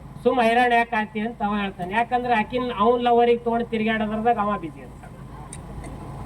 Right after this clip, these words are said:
ಮತ್ತ ಅವನ್ ಪಾಡಿಗೆ ಅವ ಬಿಜಿ ಇದ್ದ, ಅಪ್ಪ ಬೇರೆ ದಾರಿಗೆ ಬಾ ಅಂದಂದ್ರ ಮತ್ ಈಕಿಗೆ ಏನ್ ಕಾಣಿಸ್ತದ, ಈ ಪಂಚರ್ ದುಕಾನ್ದವ ಮುಲ್ಲಾ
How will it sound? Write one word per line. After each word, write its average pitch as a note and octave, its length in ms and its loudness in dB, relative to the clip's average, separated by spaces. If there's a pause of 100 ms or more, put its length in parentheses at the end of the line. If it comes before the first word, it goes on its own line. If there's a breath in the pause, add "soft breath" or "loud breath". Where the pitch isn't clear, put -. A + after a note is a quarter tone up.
(680)
ಮತ್ತ C4+ 200 4 (180)
ಅವನ್ C4 280 4
ಪಾಡಿಗೆ C#4 360 2
ಅವ B3 140 6 (100)
ಬಿಜಿ A#3+ 240 2
ಇದ್ದ, B3 300 6 (520)
ಅಪ್ಪ A#3 300 2 (140)
ಬೇರೆ A3+ 320 6
ದಾರಿಗೆ A#3 300 6
ಬಾ A3 140 6
ಅಂದಂದ್ರ G#3 480 2 (560)
ಮತ್ B3 180 4
ಈಕಿಗೆ C4+ 340 4
ಏನ್ C4+ 180 0
ಕಾಣಿಸ್ತದ, A#3+ 540 4 (600)
ಈ B3+ 60 0
ಪಂಚರ್ A#3+ 640 0
ದುಕಾನ್ದವ B3 600 4
ಮುಲ್ಲಾ A3+ 340 6